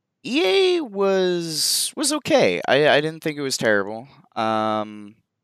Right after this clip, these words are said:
I was looking forward to seeing some Anthem, which I got to see, i-, and it looked, it looked okay. Kinda like Destiny,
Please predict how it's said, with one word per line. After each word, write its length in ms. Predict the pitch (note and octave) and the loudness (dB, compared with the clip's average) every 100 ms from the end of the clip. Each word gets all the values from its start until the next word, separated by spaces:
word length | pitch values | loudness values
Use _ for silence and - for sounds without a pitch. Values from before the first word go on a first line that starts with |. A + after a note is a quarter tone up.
| _ _ _ _ _ _ - | _ _ _ _ _ _ 2
I 160 | B2 B2 | 4 4
was 260 | B2 A2+ | 2 -4
looking 200 | A#2 B2 | -6 -6
forward 180 | A#2 A2+ | -8 -6
to 60 | G#2+ | -6
seeing 240 | A#2 A2 | -8 -8
some 180 | A2 G2 | -10 -6
Anthem, 380 | G2 - G#2 G2+ | -8 -8 -14 -14
which 180 | F#2 | -12
I 60 | G2 | -6
got 160 | F2+ F2 | -6 -6
to 80 | |
see, 480 | - E2+ F2 F#2 F2+ - | -10 -8 -8 -8 -10 -10
i-, 760 | F2 F2+ F2+ F2 E2+ E2+ E2+ _ | -8 -6 -8 -8 -10 -12 -18 _
and 460 | F2+ F2 E2+ E2+ E2+ _ | -10 -10 -10 -16 -20 _
it 160 | G#2+ - | -10 -8
looked, 320 | B2+ - _ | -10 -12 _
it 140 | - B2 | -10 -10
looked 220 | C#3 - | -10 -10
okay. 380 | C3+ B2+ A2+ B2+ _ _ _ _ _ _ _ _ | -8 -6 -6 -6 _ _ _ _ _ _ _ _
Kinda 120 | C3+ | -10
like 220 | A#2+ A2 F#2 | -8 -8 -4
Destiny, 520 | G2 - G#2 G#2 | -4 -4 -8 -12